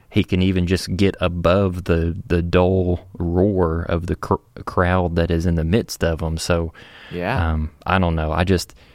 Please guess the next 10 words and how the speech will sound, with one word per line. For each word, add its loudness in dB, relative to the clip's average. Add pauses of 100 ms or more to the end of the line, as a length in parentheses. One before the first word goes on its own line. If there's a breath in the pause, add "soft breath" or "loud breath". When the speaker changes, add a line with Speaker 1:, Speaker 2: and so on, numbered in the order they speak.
(300 soft breath)
Speaker 1:
that, 2 (360)
to -2
me, 6
that 2
adds 0
more 0
emotion, 2 (100)
more 0
animation 2
to, 2